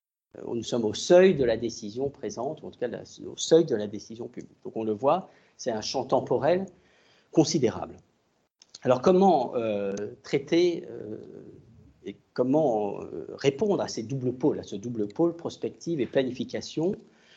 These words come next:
Pour ce faire, on privilégie, euh, une méthode. Euh,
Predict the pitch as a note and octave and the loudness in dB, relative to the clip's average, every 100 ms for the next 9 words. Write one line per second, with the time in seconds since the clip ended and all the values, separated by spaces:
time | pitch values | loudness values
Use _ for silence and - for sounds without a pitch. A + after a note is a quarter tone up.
0 | - - - - _ - D3 - C#3+ F#3 | -20 -20 -20 -20 _ 0 4 6 6 6
1 | D#3 - C#3 B2+ C3 C3 C3 D3+ C#3 B2+ | 4 0 -6 -4 -4 -4 -4 -4 -4 -4
2 | G#2+ G2 G2 - - C3 A#2 A#2+ D#3+ G3+ | -4 -4 -6 -8 -2 0 2 4 6 6
3 | C#3 - - _ _ _ _ _ _ _ | 2 -6 -12 _ _ _ _ _ _ _
4 | _ _ _ - - A#2+ G2 F#2+ F2+ F2 | _ _ _ -20 -18 -12 -8 -6 -6 -8
5 | D2+ | -10